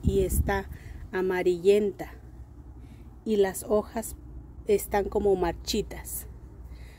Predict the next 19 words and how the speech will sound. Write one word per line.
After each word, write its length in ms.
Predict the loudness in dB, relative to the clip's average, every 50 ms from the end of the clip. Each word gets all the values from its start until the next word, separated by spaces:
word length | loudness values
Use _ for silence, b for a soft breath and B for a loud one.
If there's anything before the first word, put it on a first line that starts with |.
| B B B B -20 -20 -20 -20 -20 -18 -4 2
Es, 400 | 6 6 6 6 2 -4 -8 -8 -12 -16 -16 -14 -12 -6 -2
es 260 | 0 2 2 2 2
señas 680 | 0 -2 0 2 4 4 6 6 6 6 6 2 -2 -12 -8 -4 0
de 160 | 2 2 2
que 240 | 2 2 4 4 4
el 100 | 4 4
hongo 300 | 4 4 6 6 6 4
está 500 | 4 2 -2 -4 -4 0 0 0 0 -2 B B B B B B B B -2
ya 200 | 2 4 4 4
por 220 | 4 2 0 2 2
las 220 | 0 0 0 -2
raíces, 560 | -2 0 2 4 4 2 2 0 -2 0 2
empieza 420 | 0 0 2 2 0 0 0 -4 -6
a 40 |
secarse 680 | -6 -4 -6 -4 0 2 2 2 2 2 -2 -4 -4 -4 B B B B B B B B
de 140 | -4 -2 -2
abajo 540 | 0 0 -2 -4 -4 -6 -4 0 2 2 2 2 -2
para 280 | -4 -2 0 0 0
arriba. 440 | 0 -2 -2 -2 -2 -2 -4 -6 -10